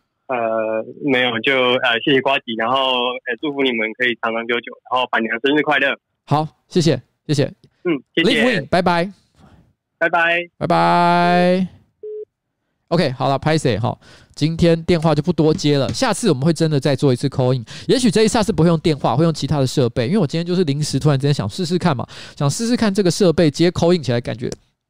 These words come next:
Speaker 2: 怎么样？可是会有这个插播的声音哦，听起来有点烦啊。这个希望下次不要这样子，好不好？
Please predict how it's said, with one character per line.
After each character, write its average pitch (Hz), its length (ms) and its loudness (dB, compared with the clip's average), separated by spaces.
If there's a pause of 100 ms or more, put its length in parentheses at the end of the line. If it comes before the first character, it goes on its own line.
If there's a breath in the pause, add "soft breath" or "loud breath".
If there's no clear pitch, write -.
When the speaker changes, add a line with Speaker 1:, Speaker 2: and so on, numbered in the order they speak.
(320)
Speaker 2:
怎 - 140 -14
么 151 60 -4
样？ 170 120 0
可 - 80 -2
是 143 80 2
会 240 160 4
有 139 80 4
这 147 120 2
个 147 160 2 (260 loud breath)
插 214 220 2
播 202 200 4
的 160 80 4
声 160 200 2
音 160 160 0
哦， 123 100 2
听 151 140 0
起 143 100 0
来 123 60 2
有 127 80 2
点 135 120 0
烦 104 420 -6
啊。 113 120 -2 (280 loud breath)
这 214 100 0
个 170 120 2
希 180 200 0
望 175 120 4
下 165 160 2
次 139 240 0
不 - 100 -6
要 135 120 2
这 139 120 -2
样 101 100 -2
子， 107 120 -10
好 82 60 -10
不 113 80 -4
好？ 107 100 -6